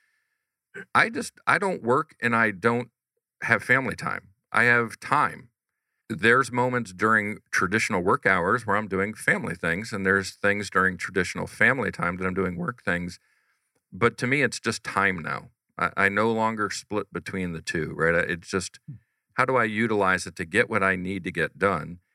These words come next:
Speaker 1: in order to make my team and, and others successful, right? I mean, that's, I think that's what you're
Speaker 2: Just
Speaker 1: saying, right?
Speaker 2: Just, just to, yeah, absolutely. Just to build on that, Jennifer and I both also have a mentor, a guy named Alan Weiss. And years ago, we went up to his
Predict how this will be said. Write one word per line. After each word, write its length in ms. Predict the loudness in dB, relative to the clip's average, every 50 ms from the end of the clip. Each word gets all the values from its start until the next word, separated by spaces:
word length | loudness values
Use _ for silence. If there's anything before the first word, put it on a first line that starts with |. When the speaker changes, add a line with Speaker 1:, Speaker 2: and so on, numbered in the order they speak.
| _ _ _ _ -4
Speaker 1:
in 100 | -2 0
order 300 | 0 2 2 2 0 0
to 60 | 0
make 260 | 0 0 -2 -2 -2
my 120 | -4 -4 -4
team 320 | -4 -4 -4 -4 -4 -4 -6
and, 220 | -6 -8 -10 -10 -10
and 120 | -8 -6 -4
others 300 | -2 0 0 0 0 -2
successful, 600 | -6 -10 -10 -8 -6 -6 -6 -6 -8 -12 -18 -20 -18 -10
right? 100 | -6 -6
I 20 | -4
mean, 140 | -4 -4 -4
that's, 320 | -6 -6 -6 -10 -16 -16 _ _ _ _ _ _ _ -6
I 20 | -2
think 140 | -2 2 2
that's 140 | 2 2 2
what 80 | 2 2
you're 100 | 2 2
Speaker 2:
Just 60 | 2 2
Speaker 1:
saying, 200 | 0 0 -2 -4 -2
right? 240 | -2 -2 -2 -2 -6 _ _ _ _ _ -4
Speaker 2:
Just, 220 | -4 -4 -4 0 2
just 180 | 2 2 4 2
to, 100 | 2 4
yeah, 240 | 6 6 6 6
absolutely. 300 | 4 2 -2 -4 -4 -2
Just 140 | -4 -2 -2
to 60 | 2
build 220 | 2 4 4 4 2
on 100 | 2 4
that, 180 | 4 4 4 4
Jennifer 320 | 2 2 2 2 2 2
and 80 | 4 4
I 80 | 4
both 280 | 4 4 0 0 0 0
also 220 | -2 0 0 0
have 80 | 0 0
a 60 | 0
mentor, 360 | 4 4 2 2 2 2 0 2
a 40 | 4
guy 140 | 4 2
named 120 | 2 2 2
Alan 340 | 2 0 2 0 -2 -4 0
Weiss. 580 | 2 4 4 4 2 0 -6 -8 -10 -10 -6 _ -2
And 140 | -2 0 2
years 340 | 4 6 6 6 6 4 2
ago, 420 | 2 2 4 4 4 4 2 2 0
we 120 | -2 -2 0
went 180 | 2 2 2
up 120 | 2 0 0
to 120 | -2 2 2
his 420 | 2 2 2 -2 -6 -8 -10